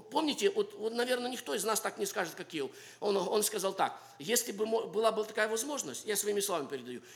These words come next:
то я бы, говорит, взял бы свои дела, написал бы их бы на табличке, повесил бы эту табличку на шею и ходил бы, чтобы все могли читать». Кто-то может так сказать, как Иов сегодня? Что «я все свои дела напишу, все. Повешу их на табличку,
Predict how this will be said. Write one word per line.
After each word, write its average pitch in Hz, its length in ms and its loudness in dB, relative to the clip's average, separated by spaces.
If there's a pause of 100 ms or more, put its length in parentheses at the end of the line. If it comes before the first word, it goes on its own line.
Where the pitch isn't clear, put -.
(120)
то 226 60 -12
я 262 100 0
бы, 269 40 -2
говорит, 247 200 2
взял 226 220 2
бы 220 100 -4
свои 220 280 -4
дела, 240 340 -2 (480)
написал 220 400 2
бы 208 140 -2
их 196 80 -6
бы 208 120 -2
на 214 120 -2
табличке, 233 500 -6
повесил 202 480 -2
бы 170 120 -4
эту 170 120 -8
табличку 170 560 -8 (380)
на 160 140 -6
шею 262 380 2 (420)
и 226 80 -8
ходил 330 300 -4
бы, 208 120 -4
чтобы 214 200 -4
все 233 160 -4
могли 202 280 -6
читать». - 320 -8
Кто-то 277 240 -12
может 294 240 -6
так 156 100 -4
сказать, 127 320 -6
как - 220 -14
Иов 104 160 -14
сегодня? - 340 -16 (960)
Что - 240 -2
«я 226 140 2
все 254 260 6
свои 196 260 -2
дела 196 220 -4
напишу, 233 320 -8
все. - 420 2 (840)
Повешу 247 340 2
их 240 100 -6
на 247 80 -4
табличку, 254 500 -6